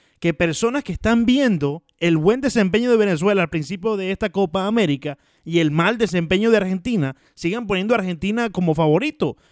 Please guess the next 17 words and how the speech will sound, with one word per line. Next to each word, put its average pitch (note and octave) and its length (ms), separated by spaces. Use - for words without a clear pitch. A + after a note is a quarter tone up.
Ya F#3 180
creo B3 220
que A#3+ 100
nos G3 140
tenemos G3+ 260
que G#3 120
olvidar F#3 440
que E3+ 380
existe A3+ 400
la F#3+ 80
historia E3 420
de D#3 80
Argentina D3+ 560
y D3+ 60
lo C#3+ 100
bonito, D3+ 560
porque, C#3+ 400